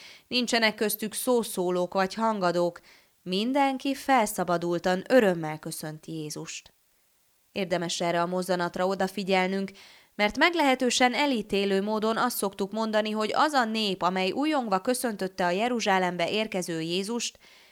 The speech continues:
néhány nappal később ordítva, dühösen fogja követelni keresztre feszítését. Ez igaz ugyan, de akkor nem ösztönösen, rögtönözve szívük indítatásából cselekszenek,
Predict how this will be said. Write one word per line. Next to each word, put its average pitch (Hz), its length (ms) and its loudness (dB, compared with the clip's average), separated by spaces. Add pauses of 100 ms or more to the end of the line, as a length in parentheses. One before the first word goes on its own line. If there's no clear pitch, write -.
(140)
néhány 220 320 0
nappal 214 320 0
később 196 460 -4
ordítva, 175 640 -2 (400)
dühösen 185 520 0
fogja 170 300 -4
követelni 170 600 -4
keresztre 165 480 -6
feszítését. - 1000 -10 (640)
Ez 180 140 -8
igaz 208 300 0
ugyan, 170 400 -4 (480)
de 185 120 2
akkor 196 280 2
nem 240 180 2
ösztönösen, 175 680 -4
rögtönözve 175 640 -2
szívük 226 440 -4
indítatásából 185 1040 -2
cselekszenek, 196 720 -2